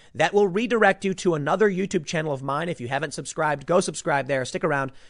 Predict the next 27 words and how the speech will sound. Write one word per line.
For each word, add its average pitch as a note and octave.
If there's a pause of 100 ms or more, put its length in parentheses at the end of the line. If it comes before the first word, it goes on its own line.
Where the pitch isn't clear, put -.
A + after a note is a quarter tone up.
I C#3
will C3
see -
you D#3+
all C3
at A2
four, F#3+ (100)
and -
thanks B2
for A2+
hanging G2+
out. - (540)
A F3+
new D#4
study B3+
has D3+
come D3+
out C#3
from C3+
J A#3
P B3
Morgan F#3+
suggesting G#3
the F3
lockdowns A#3
may A3+
have G#3